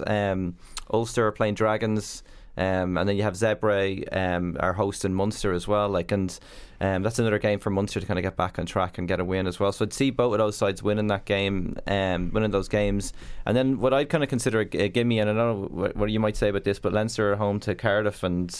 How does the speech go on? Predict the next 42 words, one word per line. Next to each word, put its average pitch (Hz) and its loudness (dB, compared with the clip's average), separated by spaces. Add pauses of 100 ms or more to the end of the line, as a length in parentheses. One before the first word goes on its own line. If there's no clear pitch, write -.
um, 87 0 (580)
like, 110 -2
I've 113 2
been, 117 2
I've 104 2
been 117 2
at 110 0
the 107 2
R 104 4
D 101 0
S 101 2
before 98 0
where 95 0
they've - -8
put - -4
big 101 0
points 101 0
up 95 -2
in 92 0
Cardiff 95 0
as 87 -2
well. 98 2
Like, 85 -4
so 101 -2
you, 117 0
you'd 117 0
probably 110 0
say 107 0
that 104 2
as 107 -4
well, 104 2
Kev. 104 0
That's - -6
a - -8
kind 104 0
of - -2
a, 104 4
not 139 2
a 127 2
handy 131 2
win, 113 2
but 104 -2